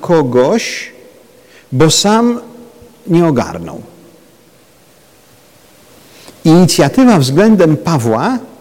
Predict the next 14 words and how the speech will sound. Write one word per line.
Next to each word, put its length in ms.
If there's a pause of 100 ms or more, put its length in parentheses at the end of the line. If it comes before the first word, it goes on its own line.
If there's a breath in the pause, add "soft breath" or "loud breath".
(2750 loud breath)
nie 240
jest 280
więc 400
próbą 580
zaradzenia 840
jakiemuś 720
niewykonanemu 840
zadaniu. 520 (880 loud breath)
Nie 420
ma 260 (440)
takiej 340
perspektywy 840 (1000)
w 80
dziejach. 360